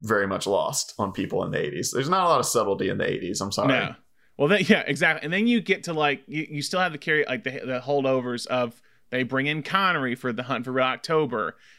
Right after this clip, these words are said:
Speaker 2: and
Speaker 1: Mm.
Speaker 2: you're, you kind of be, you begin to see more of the, it's still the novel, like, being inspired by literature, but it's being inspired by the spy action film. So you're
Speaker 1: Yeah.
Speaker 2: seeing these Jack Ryans, you're seeing, or it's not even inspired by,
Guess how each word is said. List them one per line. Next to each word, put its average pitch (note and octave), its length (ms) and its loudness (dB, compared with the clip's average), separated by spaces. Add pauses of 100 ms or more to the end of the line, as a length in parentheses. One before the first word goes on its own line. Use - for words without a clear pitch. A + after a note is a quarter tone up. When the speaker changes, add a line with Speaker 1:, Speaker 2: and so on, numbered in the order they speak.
(160)
Speaker 2:
and C#3+ 140 -2
Speaker 1:
Mm. C#3+ 60 2
Speaker 2:
you're, D3 180 2 (220)
you C#3+ 120 -2
kind F#3+ 280 2
of F#3 160 0
be, E3 160 -4
you D#3 180 -4
begin F3 240 -2
to E3+ 140 -4
see E3 240 -4
more D#3 360 2
of C#3+ 140 -2
the, C3 300 4 (500)
it's D#3+ 160 0
still G#3+ 240 2
the F#3 140 2
novel, D#3 720 2
like, D3+ 200 0 (220)
being D3+ 200 2
inspired C#3+ 420 0
by C3 120 4
literature, D3 680 2
but C#3+ 120 4
it's C3 120 -4
being D#3 220 2
inspired C#3 460 0
by B2 160 2
the A#2 100 -6
spy B2+ 440 0
action A2+ 440 0
film. C#2 460 -8 (320)
So - 120 -6
you're C#3 140 6
Speaker 1:
Yeah. E3+ 60 6
Speaker 2:
seeing D#3+ 360 2
these C#3+ 200 -2
Jack C3 380 0
Ryans, B2 760 0 (300)
you're C3 240 0
seeing, D3+ 460 0
or F#3+ 320 4 (140)
it's D#3 200 -4
not F#3+ 140 4
even F3+ 100 2
inspired D#3 340 0
by, C3 240 4